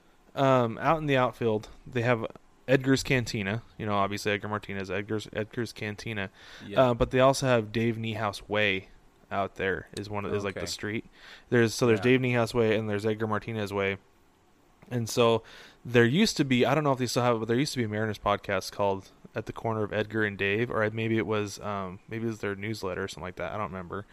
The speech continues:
Speaker 2: Ah,
Speaker 1: But,
Speaker 2: cool.
Speaker 1: but yeah, they called it At the Corner of Edgar and Dave. Thought it was pretty sweet.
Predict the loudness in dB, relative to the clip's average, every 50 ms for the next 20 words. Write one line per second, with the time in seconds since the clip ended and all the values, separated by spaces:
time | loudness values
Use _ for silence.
0 | -20 -16 -14 -12 -12 -12 -12 -14 -16 _ _ _ -2 -2 0 2 2 0 0 -4
1 | -8 -8 -2 0 2 2 2 2 0 2 2 4 4 2 0 -2 -4 -2 0 0
2 | 0 0 0 -2 -2 -4 -4 -4 -6 -6 -6 -6 -4 -4 -4 -4 -6 -8 -12 -20
3 | -20 _ -12 -8 -8 -6 -6 -8 -10 -12 -14 -12 -12 -12 -12 -10 -12 -14